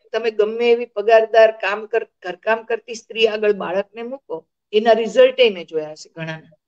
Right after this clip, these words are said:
એટલે હું એ બાબતમાં બહુ ચેતી ગઈ હતી અને મેં મારો સમય બાળકના સમય સાથે બા-, માણસ રાખ્યું, પણ મારો જે સમય છે એમાં હું ક્યાંય કચાશ મેં ના રાખી અને એમાં હું કરકસરે ના કરું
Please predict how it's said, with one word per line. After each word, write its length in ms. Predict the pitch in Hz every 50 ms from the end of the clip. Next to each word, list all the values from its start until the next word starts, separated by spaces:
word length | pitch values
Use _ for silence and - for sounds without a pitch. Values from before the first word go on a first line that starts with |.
| _ _ _ _ _ _ _ _ _ -
એટલે 140 | 196 208 196
હું 220 | 190 190 233 269
એ 80 | 269 247
બાબતમાં 480 | 254 262 254 277 262 269 269 262 240
બહુ 140 | 262 294 294
ચેતી 320 | 285 226 208 202 - 185
ગઈ 180 | 175 170 165 160
હતી 220 | 165 _ 214 233 _ _ _ _ _ _ _ -
અને 180 | 208 202 196
મેં 260 | 196 202 226 254 262
મારો 380 | 233 214 208 185 180 214 262 311
સમય 380 | 302 - 285 269 285 294 285 285 - - _ _ _ _ _ _ _ _ _ 196
બાળકના 500 | 202 208 226 262 269 262 - 247 240 233
સમય 300 | 233 208 208 220 214 202
સાથે 340 | 196 196 190 190 - 196
બા-, 240 | - _ 170 156 - -
માણસ 360 | 190 190 214 247 294 - 339
રાખ્યું, 420 | 311 339 339 339 - 247 185 147 - _ _ _ _ _ _ _ _ _ _ -
પણ 120 | 226 220
મારો 360 | 214 202 190 - 202 262 311
જે 140 | 294 302 320
સમય 380 | 320 320 294 277 285 294 294 294
છે 220 | 294 - 285 254 226 196 - - -
એમાં 260 | 214 226 240 262 262 262
હું 140 | 262 254 214 _
ક્યાંય 240 | - 247 254 269 269
કચાશ 460 | 254 _ 208 196 196 - 233 220 233 226 - _ _ -
મેં 200 | 214 226 240 254
ના 140 | 285 294 269
રાખી 420 | 226 185 185 190 - - 247 - _ _
અને 180 | - 214 214 208
એમાં 200 | 202 214 226 233
હું 100 | 240 233
કરકસરે 640 | - 254 262 - - 285 - - 302 285 277 240
ના 160 | 226 208 190 190
કરું 320 | 190 - 190 190 220 233